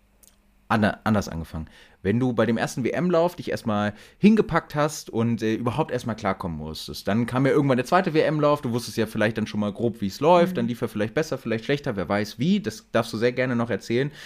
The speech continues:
Speaker 1: Und irgendwann muss ja der Punkt gekommen sein, wo du dich an das Niveau gewöhnt hast, in Anführungsstrichen, oder grob weißt, was auf dich zukommt. Und dann hast du ja immer im Laufe eines Wettbewerbs Mo-, ähm, Highs and Lows. Also wirklich Momente, wo du sagst, „Ey, geil, dass ich das mit null gefahren hab, Respekt, hätte ich nicht erwartet.“ Oder machst du irgendwo einen blöden Fehler und sitzt dann da und denkst dir, „Ey,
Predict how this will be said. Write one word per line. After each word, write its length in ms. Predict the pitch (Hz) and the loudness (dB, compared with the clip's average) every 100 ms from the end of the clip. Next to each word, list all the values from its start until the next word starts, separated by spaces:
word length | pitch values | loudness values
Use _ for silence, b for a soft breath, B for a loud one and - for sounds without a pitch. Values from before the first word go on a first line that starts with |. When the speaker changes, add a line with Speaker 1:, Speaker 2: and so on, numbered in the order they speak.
| B B B | B B B
Speaker 1:
Und 200 | 120 131 - | 2 4 6
irgendwann 320 | 190 202 175 | 6 8 4
muss 120 | 170 | 2
ja 60 | 165 | 0
der 80 | |
Punkt 200 | 151 175 | 2 0
gekommen 320 | 170 - 160 165 | 0 2 2 4
sein, 220 | 156 139 | 2 2
wo 100 | 143 | -2
du 100 | 131 | 0
dich 340 | 135 139 - - | 0 0 -4 -2
an 120 | 131 | 2
das 160 | 135 - | 2 0
Niveau 300 | 127 113 117 | -2 0 0
gewöhnt 520 | 110 104 113 127 110 | 0 6 8 8 6
hast, 220 | 92 - | -2 -2
in 80 | 92 | -2
Anführungsstrichen, 840 | - 95 - 85 82 - 87 85 92 | -2 -4 -4 -6 -6 -8 -8 -6 -2
oder 120 | 95 | -2
grob 300 | - 123 127 | 0 -2 4
weißt, 240 | 113 113 | 2 2
was 100 | 104 | -4
auf 120 | - - | -6 -8
dich 140 | 101 | -12
zukommt. 480 | - 90 78 76 - B B B - | -12 -10 -10 -12 -14 B B B -4
Und 100 | 104 | 0
dann 100 | 165 | 0
hast 180 | 180 | 0
du 40 | 175 | 0
ja 60 | 147 | 0
immer 300 | 143 175 170 | 0 0 2
im 100 | 123 | 0
Laufe 280 | 113 - | 0 0
eines 220 | 87 113 110 | -2 -2 -2
Wettbewerbs 520 | 110 120 127 135 - | -4 -2 -2 -2 -4
Mo-, 220 | 101 - | -4 -2
ähm, 320 | 104 101 98 - - | 0 0 -2 -6 -6
Highs 300 | 127 123 135 | 0 0 0
and 120 | 104 90 | -4 -4
Lows. 400 | 80 76 - - _ B B B - | -6 -6 -12 -14 _ B B B -8
Also 300 | 98 104 98 | -2 0 0
wirklich 240 | 127 139 131 | 0 0 0
Momente, 320 | 127 131 113 | 2 2 2
wo 60 | |
du 40 | 110 | 2
sagst, 240 | 113 113 | 2 2
„Ey, 140 | 120 110 | 0 2
geil, 260 | 117 123 | 4 4
dass 140 | 110 101 | 4 0
ich 60 | |
das 140 | 120 113 | -2 -2
mit 120 | 104 | 2
null 160 | 123 | 4
gefahren 320 | 123 - 117 110 | 4 2 0 0
hab, 120 | - | -4
Respekt, 340 | 98 147 151 | -2 -2 0
hätte 100 | 107 | -4
ich 80 | - | -4
nicht 100 | 113 | -4
erwartet.“ 420 | 98 104 127 120 | 2 4 4 0
Oder 140 | 92 110 | -2 0
machst 240 | 117 - | 0 0
du 60 | 123 | 0
irgendwo 360 | 135 147 123 | 2 2 2
einen 120 | 127 | 2
blöden 300 | 110 120 120 | 4 4 4
Fehler 460 | 107 123 127 123 120 | 2 2 4 4 2
und 140 | 107 | 0
sitzt 180 | 113 117 104 | -2 -2 0
dann 80 | |
da 80 | 101 | 2
und 60 | 98 | 2
denkst 180 | 98 - | 0 -2
dir, 120 | - | -4
„Ey, 360 | 95 104 98 | -2 -2 -4